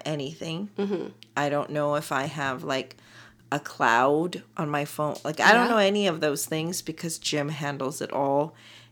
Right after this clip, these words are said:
Speaker 1: And even the kids know they go to Appa and he fixes everything. So
Speaker 2: Yeah.
Speaker 1: he's very re-,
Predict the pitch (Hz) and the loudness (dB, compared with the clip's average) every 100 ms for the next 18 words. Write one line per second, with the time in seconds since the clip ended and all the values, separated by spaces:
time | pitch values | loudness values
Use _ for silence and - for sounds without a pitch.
0 | _ _ 151 147 143 143 131 - 160 160 | _ _ -2 -2 -4 -6 -6 -4 -4 -2
1 | 151 156 160 147 - 147 147 135 131 147 | -4 -6 -6 -6 -6 -4 -2 -2 -2 -2
2 | 143 143 135 - - 135 - - 151 143 | -2 -2 -4 -4 -2 -2 -4 -8 -8 -10
3 | - - - - - 78 92 - - - | -10 -12 -10 -8 -6 -6 -8 -12 -16 -14
4 | - 165 160 185 180 175 160 156 160 - | -2 0 2 0 -2 0 2 2 2 -2
5 | 151 160 156 | -2 2 2